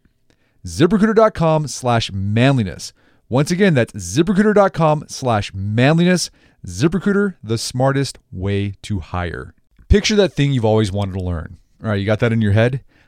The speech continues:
Now picture learning it from the person who's literally the best at it in the world.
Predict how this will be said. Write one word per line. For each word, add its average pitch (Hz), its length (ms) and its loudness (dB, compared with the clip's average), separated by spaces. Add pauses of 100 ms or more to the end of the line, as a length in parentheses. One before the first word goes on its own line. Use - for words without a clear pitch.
Now 113 140 0
picture 180 420 0
learning 147 360 4
it 110 120 0
from 107 140 -6
the 104 80 -4
person 151 400 2
who's 107 200 0
literally 135 280 -2
the 113 120 -2
best 110 340 0
at 110 80 0
it 107 40 -2
in 95 60 -10
the 95 80 -6
world. 90 400 -6